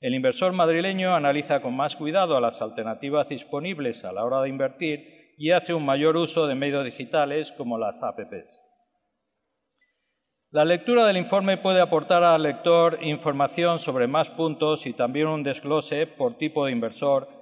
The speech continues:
en función de edad, sexo, nivel de ingresos y lugar de residencia. Mi sensibilidad académica no puede dejar de notar la necesidad de avanzar en la formación financiera de los ciudadanos.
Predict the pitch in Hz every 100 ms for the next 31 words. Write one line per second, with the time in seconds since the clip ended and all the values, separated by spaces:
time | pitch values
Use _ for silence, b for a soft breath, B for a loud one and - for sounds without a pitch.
0 | B - 120 127 117 120 139 123 113 131
1 | 139 139 - - 151 147 - 139 139 120
2 | 131 127 120 127 160 - 139 147 - 113
3 | 113 127 120 101 104 - 123 110 - -
4 | _ _ _ _ _ _ _ _ _ _
5 | _ _ - 156 156 175 160 147 165 233
6 | 220 196 175 190 185 175 170 175 170 196
7 | 185 170 175 175 156 143 156 175 170 156
8 | 135 123 123 - 127 175 170 151 131 123
9 | - 170 165 165 - 147 135 120 123 123
10 | 117 156 170 - 147 131 - 147 147 147
11 | 123 117 113 107 127 190 104